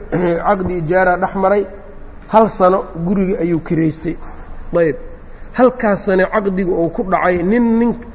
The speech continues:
wax fasakhi kara male labadooda. Kanna waa fasakhay, maya, kanna ma fasakhi karo. Labada darafba laazim uu ka yahay caqdigu.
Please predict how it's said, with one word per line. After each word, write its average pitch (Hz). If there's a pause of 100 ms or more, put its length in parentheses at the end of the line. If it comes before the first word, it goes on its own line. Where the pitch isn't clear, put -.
(140)
wax 208
fasakhi 165
kara 160
male 160
labadooda. 147 (880)
Kanna 190
waa 208
fasakhay, 185
maya, 208
kanna -
ma 214
fasakhi 160
karo. 160
Labada 214
darafba 175
laazim 160
uu 143
ka 160
yahay 147
caqdigu. 139